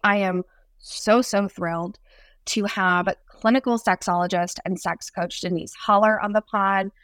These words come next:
We both have the A D H D, so <laughs> you'll definitely need to buckle up for some off-topic conversations, but it's gonna be great.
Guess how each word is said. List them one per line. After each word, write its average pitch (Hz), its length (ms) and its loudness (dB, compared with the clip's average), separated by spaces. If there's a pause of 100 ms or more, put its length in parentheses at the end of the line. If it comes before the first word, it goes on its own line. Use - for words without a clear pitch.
(280)
We 208 100 -2
both 277 240 6
have 269 220 0
the 254 160 0
A 254 80 2
D 233 200 0
H 233 160 -8
D, 269 240 -2
so 214 600 4
<laughs> - 60 -6
you'll 226 440 2
definitely 220 440 2
need 240 180 2
to 233 60 -2
buckle 190 380 -4
up 180 200 0
for 196 120 -4
some - 160 -14
off-topic 156 500 -12
conversations, 165 920 0 (380)
but 240 100 8
it's 240 100 6
gonna 262 160 6
be 254 100 6
great. 180 360 -2